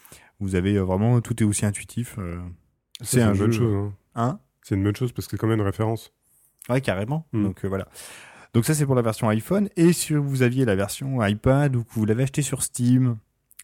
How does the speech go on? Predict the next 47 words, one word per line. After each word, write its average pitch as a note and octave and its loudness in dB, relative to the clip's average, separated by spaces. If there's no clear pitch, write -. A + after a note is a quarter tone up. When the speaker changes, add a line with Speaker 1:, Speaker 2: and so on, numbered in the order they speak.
Speaker 1:
ou C#3+ 6
que B2+ -2
vous G#2 0
jouez A2+ 4
encore A2+ 2
sur, F#2+ -6
euh, F#2 0
Days G#2+ -2
of G#2+ -6
Wonder G#2 -2
Online, G#2 -4
je - -20
sais - -20
pas F2+ -12
s'il - -18
y - -14
a - -10
encore F2+ -6
du F#2+ -6
monde G#2 0
là-dessus, C3+ 0
sachez A2+ 4
qu'ils B2 -2
ont C3 2
aussi B2+ -2
sorti C3+ -4
le A#2 2
plateau, A#2 2
euh, G2+ 2
Asie A#2+ 0
légendaire. A2+ -2
Donc, F2 -10
Speaker 2:
À G2+ 0
Speaker 1:
euh, F#2+ 2
Speaker 2:
co-, F#2 0
à A#2+ 6
combien, B2 4
je D3 -6
te - 2
prie ? C3+ -2
Speaker 1:
Alors, C3 6
euh, C3+ 6
pour D3+ 2
la D3 6
modique G#3 -2
somme D3+ 2
de C3 0